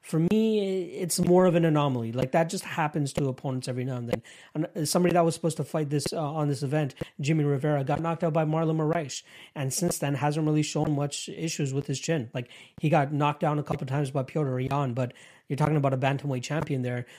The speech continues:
Uh, but in all of the fights, you've seen him eat shots and continue to walk forward. That's what I think happened with Ricky Simone, with getting dropped by Faber and then getting finished, in my eyes, a little bit of an early stoppage as well, too.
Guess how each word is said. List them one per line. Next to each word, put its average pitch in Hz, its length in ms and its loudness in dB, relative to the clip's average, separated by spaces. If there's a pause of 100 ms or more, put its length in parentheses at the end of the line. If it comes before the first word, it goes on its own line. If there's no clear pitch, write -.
(220)
Uh, 131 300 0
but 139 180 0
in 139 120 2
all 147 180 4
of 143 80 2
the 135 60 -4
fights, 156 280 -2
you've 131 120 -4
seen 160 260 -2
him 139 100 0
eat 151 200 -4
shots 135 320 -4
and 131 100 -6
continue 135 400 -2
to 131 80 0
walk 123 240 -2
forward. 123 320 -6 (340)
That's 175 220 2
what 226 100 2
I - 60 -8
think 208 140 -2
happened 170 260 0
with 160 100 2
Ricky 147 220 -2
Simone, 123 480 -4
with 131 260 -4
getting 156 220 0
dropped 143 220 0
by 139 120 0
Faber 139 300 -2
and 131 100 -2
then 127 120 -2
getting 135 200 -6
finished, 143 380 -4 (420)
in 147 140 0
my 156 240 4
eyes, 160 440 2
a 170 80 -4
little 170 320 6
bit 170 160 6
of 156 160 4
an 156 200 2
early 160 300 2
stoppage 147 460 -2
as 139 140 0
well, 143 180 2
too. 160 280 0